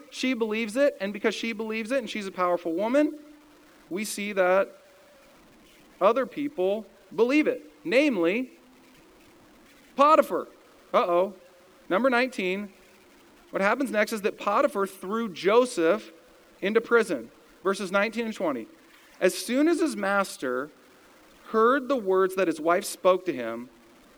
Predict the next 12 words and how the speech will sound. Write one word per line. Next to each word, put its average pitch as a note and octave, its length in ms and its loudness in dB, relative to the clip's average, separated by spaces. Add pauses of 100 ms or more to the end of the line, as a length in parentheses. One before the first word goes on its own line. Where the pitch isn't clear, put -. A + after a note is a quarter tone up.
(380)
'This G#3+ 300 2
is B3+ 160 0
the A#3 80 0
way F3+ 340 4
your F3 280 2
servant E3 480 -4
treated D3 400 -4
me,' F3+ 240 -4 (100)
his F3+ 220 -2 (140)
anger E3 480 2
was D3 220 0
kindled. A#2+ 560 -8